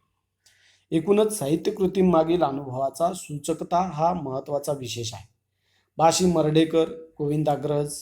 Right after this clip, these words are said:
माधव जुलियन यांच्या कवितेतही हा विशेष जाणवतो. एक कविता अनेकांकडून अनेक अर्थांनी वाचली जाते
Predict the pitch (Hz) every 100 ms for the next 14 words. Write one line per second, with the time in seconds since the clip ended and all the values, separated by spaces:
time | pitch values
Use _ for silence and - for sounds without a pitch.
0 | - 120 127 131 143 139 143 143 143 143
1 | 135 135 135 175 165 165 156 156 160 165
2 | 143 135 135 123 135 135 - - 123 120
3 | 110 - _ _ _ _ _ _ _ _
4 | - 151 185 214 208 151 135 - 107 120
5 | - - 135 165 185 196 190 190 196 147
6 | 156 156 156 156 165 202 190 147 - 131
7 | 120 113 - 98 -